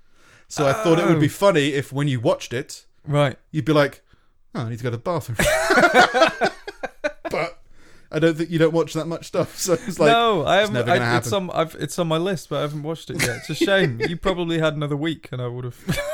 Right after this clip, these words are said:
Speaker 2: <laughs> I would have seen it.
Speaker 1: <laughs> That would have brainwashed you successfully.
Speaker 2: Yeah.
Speaker 1: Never mind.
Speaker 2: Yeah. Oh, uh, scum moment from that cow thing.
Speaker 1: Yeah.
Speaker 2: Um, so I heard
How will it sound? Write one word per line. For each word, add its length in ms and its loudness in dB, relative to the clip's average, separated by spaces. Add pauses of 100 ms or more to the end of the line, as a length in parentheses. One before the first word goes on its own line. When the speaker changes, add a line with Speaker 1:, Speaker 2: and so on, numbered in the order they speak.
(100)
Speaker 2:
<laughs> 100 0
I 40 4
would 160 4
have 100 -2
seen 240 4
it. 120 6
Speaker 1:
<laughs> 480 -2
That 160 4
would 100 -2
have 120 -2
brainwashed 640 -2
you 80 0
successfully. 640 -6
Speaker 2:
Yeah. 220 0 (380)
Speaker 1:
Never 180 -10
mind. 300 -6
Speaker 2:
Yeah. 300 -2 (340)
Oh, 180 6
uh, 300 4
scum 400 -2
moment 340 0
from 140 -6
that 180 -2
cow 260 -2
thing. 300 -10 (480)
Speaker 1:
Yeah. 340 2
Speaker 2:
Um, 220 -2 (680)
so 480 2
I 280 0
heard 460 -6